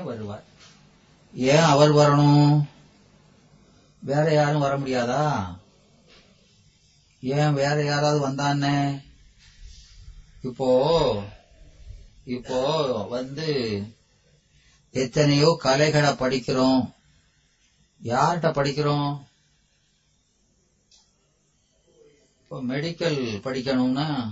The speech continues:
சிவபெருமானை கொண்டாங்கன்னு சொல்ல முடியுமா? அவரும் பெரிய,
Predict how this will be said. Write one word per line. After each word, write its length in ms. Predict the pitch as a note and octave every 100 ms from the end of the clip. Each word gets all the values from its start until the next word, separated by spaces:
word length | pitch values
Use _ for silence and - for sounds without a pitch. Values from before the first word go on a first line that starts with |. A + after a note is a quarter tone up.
| G#2+ _ _ _ _ _ _ _ _ _ -
சிவபெருமானை 580 | D3+ D#3 D#3 D3+ D3 C#3
கொண்டாங்கன்னு 540 | C3 C3 C#3+ C#3 B2+
சொல்ல 140 | C3 C3
முடியுமா? 340 | C3 B2+ C3 B2+ G2+ - - - - - - - - - - _ _ - _ -
அவரும் 500 | A#2 E3+ F#3 E3+ D3
பெரிய, 240 | D3